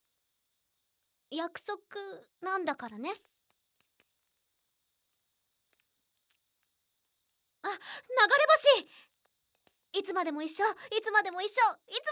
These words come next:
でも一緒！君は何をお願いした？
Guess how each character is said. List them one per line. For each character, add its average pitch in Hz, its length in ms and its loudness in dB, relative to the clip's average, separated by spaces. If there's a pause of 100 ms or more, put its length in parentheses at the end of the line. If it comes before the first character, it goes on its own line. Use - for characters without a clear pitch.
(120)
で 494 100 0
も 415 80 -4
一 453 140 -2
緒！ 640 120 2 (4000)
君 415 280 -4
は 453 140 2
何 440 300 0
を 269 80 -6
お 277 60 -6
願 311 240 -6
い 370 40 -4
し - 80 -6
た？ - 60 0